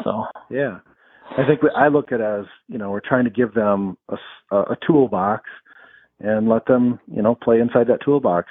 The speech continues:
Speaker 2: and, you know, use all the different things that we've practiced day in and day out. You know, we work hard on cutbacks and scissoring and all the different things, you know, as the game changes from where it was ten, fifteen years ago.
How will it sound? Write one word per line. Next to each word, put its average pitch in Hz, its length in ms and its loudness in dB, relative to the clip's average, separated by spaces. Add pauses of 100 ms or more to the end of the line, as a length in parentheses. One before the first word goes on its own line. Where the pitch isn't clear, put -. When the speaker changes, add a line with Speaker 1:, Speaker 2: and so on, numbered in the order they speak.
Speaker 2:
and, 95 360 -4 (100)
you 107 60 -4
know, 98 100 -2
use 110 240 -2
all 107 120 4
the - 80 -2
different 104 320 -2
things 110 220 0
that 90 140 2
we've 98 240 -6
practiced 107 440 0 (340)
day 113 260 2
in 110 120 -2
and 98 140 -4
day 107 180 2
out. 104 340 4 (640)
You - 80 -8
know, 98 80 -2
we 101 100 2
work 107 200 2
hard 107 180 4
on 104 100 2
cutbacks 92 560 0
and 101 160 -4 (100)
scissoring 95 480 0
and 92 120 0
all 101 140 4
the 117 60 2
different 117 320 0
things, 107 300 2 (240)
you 120 140 -10
know, 92 180 2
as 92 240 2
the 95 80 -2
game 98 380 0 (500)
changes 101 420 0
from 95 140 2
where 90 280 2
it 85 40 2
was 92 260 2
ten, 92 200 0
fifteen 90 280 -4
years 98 200 -4
ago. 82 300 -4